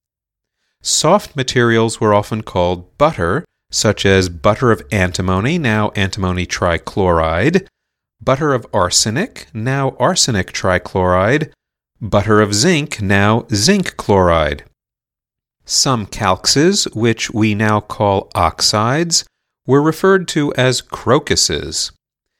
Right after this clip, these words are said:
There is crocus of antimony, now an impure antimony oxysulfide, crocus of copper, now copper two sulfide, crocus of lead, now called lead two four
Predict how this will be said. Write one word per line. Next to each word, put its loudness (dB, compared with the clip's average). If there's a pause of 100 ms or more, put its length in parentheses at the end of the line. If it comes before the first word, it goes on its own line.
(160)
There 2
is 0
crocus 0
of 0
antimony, 0 (120)
now -2
an -4
impure 0
antimony -2
oxysulfide, -2 (760)
crocus -2
of -4
copper, 0
now -2
copper 0
two -2
sulfide, 2 (680)
crocus 2
of 0
lead, 2
now 2
called 2
lead 2
two 4
four 0